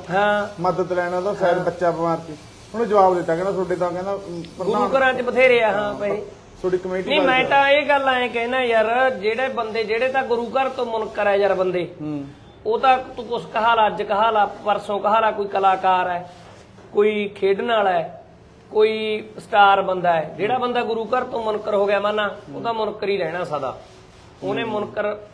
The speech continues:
Speaker 1: ਉਹਨੇ ਗੁਰੂ ਘਰ ਨੂੰ ਨਹੀਂ ਉਹ ਮੰਨਣਾ।
Speaker 2: ਹੂੰ।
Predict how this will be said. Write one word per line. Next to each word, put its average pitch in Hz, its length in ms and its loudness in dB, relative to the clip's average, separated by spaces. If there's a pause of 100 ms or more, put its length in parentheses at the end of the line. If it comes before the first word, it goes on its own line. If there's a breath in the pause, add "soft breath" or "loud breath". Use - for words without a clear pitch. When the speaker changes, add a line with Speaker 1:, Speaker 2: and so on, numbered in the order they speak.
Speaker 1:
ਉਹਨੇ 233 280 -2
ਗੁਰੂ 214 220 -2
ਘਰ 233 200 2
ਨੂੰ 208 200 -2
ਨਹੀਂ 214 240 -2
ਉਹ 226 100 0
ਮੰਨਣਾ। 165 360 -4
Speaker 2:
ਹੂੰ। 139 500 -12